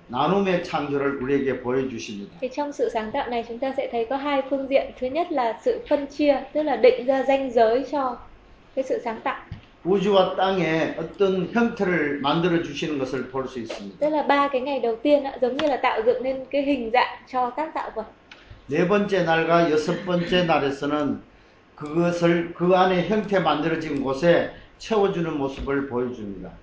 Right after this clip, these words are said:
Speaker 2: Thì sau ba ngày đầu tiên là Đức Chúa Trời tạo dựng một cái khung, đúng không ạ? Thì đến ngày, ờ, thứ tư, đến ngày thứ sáu thì Ngài bắt đầu lấp đầy cái khung đấy. Bắt đầu cho có, trên trời thì có chim này, dưới nước thì có,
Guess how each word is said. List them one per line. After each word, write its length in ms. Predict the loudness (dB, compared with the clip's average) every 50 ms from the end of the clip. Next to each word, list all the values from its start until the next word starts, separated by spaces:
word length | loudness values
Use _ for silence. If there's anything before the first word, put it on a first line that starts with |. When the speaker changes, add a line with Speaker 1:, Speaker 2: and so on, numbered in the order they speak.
| -20 -16 -12
Speaker 2:
Thì 80 | -12 -8
sau 220 | -2 0 0 2
ba 220 | 2 2 2 0 0
ngày 160 | -2 -2 0
đầu 140 | 0 0 0 2
tiên 160 | 2 2 2
là 80 | 2 0
Đức 160 | -2 -4 -4 -4 -6
Chúa 80 | -4 -2 -2
Trời 120 | -2 -2 -2
tạo 240 | -4 -4 -4 -4 -2
dựng 180 | -2 -2 -2 -4
một 80 | -6 -4
cái 100 | -6 -6
khung, 300 | -4 0 2 2 2 0
đúng 80 | -4 -8
không 120 | -8 -8
ạ? 80 | -10 -12 -14 -18 _ -6
Thì 120 | -2 0 0
đến 180 | 0 0 0
ngày, 340 | -2 -2 -2 0 0 0 0
ờ, 140 | -2 -2 -6 -8 -8 -6
thứ 200 | -6 -4 -2 0
tư, 260 | 2 2 2 2 2 2
đến 160 | 0 0 -2
ngày 140 | -4 -6 -4 -4
thứ 60 | -6
sáu 460 | -4 -2 0 0 0 0 -2 -4 -10 -16 -20 _ _ _ -10
thì 100 | -4 0
Ngài 160 | 0 0 2
bắt 80 | 2
đầu 120 | 2 2 4
lấp 160 | 4 2 2 2 4
đầy 180 | 4 4 4 4
cái 120 | 2 2
khung 240 | 0 0 -4 -4 -4
đấy. 100 | -10 -10 -12 -18 -20 -20 -20 -20 -20 -20 -20 -20 -20 -12 -6
Bắt 100 | -2 0
đầu 120 | 0 0 0 2
cho 240 | 2 2 2 4
có, 200 | 4 2 2 2 2 2
trên 200 | 2 2 2 0
trời 220 | 2 2 2 4
thì 80 | 2 2 2
có 80 | 2 0 0
chim 240 | 0 -2 -2 -2 -2
này, 140 | -2 0 2
dưới 120 | 2 2
nước 200 | 2 2 0 -2 -2 -4
thì 80 | -6 -4 -2
có, 320 | -2 -2 -2 -4 -6 -10